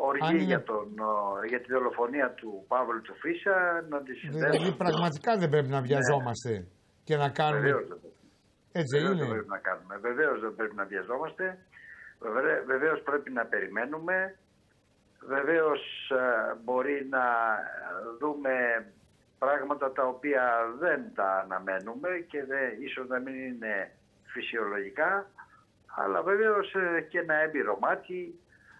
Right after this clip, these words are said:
Speaker 1: από την πρώτη στιγμή αντιλαμβάνεται ότι μπορεί, ε, αυτό που έγινε να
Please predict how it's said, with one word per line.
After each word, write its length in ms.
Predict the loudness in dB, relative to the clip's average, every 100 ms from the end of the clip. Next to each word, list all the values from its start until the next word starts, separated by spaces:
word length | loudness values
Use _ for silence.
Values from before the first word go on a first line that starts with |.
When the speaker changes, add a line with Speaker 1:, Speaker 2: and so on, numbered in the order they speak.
| _ -14
Speaker 1:
από 320 | -12 -2 0 4 4 2 -2 -18 -12
την 220 | -12 -10 -8 -6 -4
πρώτη 300 | 0 0 0 -6
στιγμή 420 | -12 -10 -2 0
αντιλαμβάνεται 1120 | 0 0 0 2 0 0 -4 -2 0 0 -2 -10 _ _ _ _ _ -14 -2
ότι 640 | 0 2 0 -4 -4 -2 -4 -6 -8 -6
μπορεί, 880 | 2 4 4 2 2 0 -2 -4 -8 -16 -8
ε, 180 | -2 0
αυτό 300 | 0 0 -2 -2 -6
που 120 | -6 -4 -6 -6 -10 -4 -2
έγινε 560 | -2 -4 -2 -2 -2 -4
να 140 | -2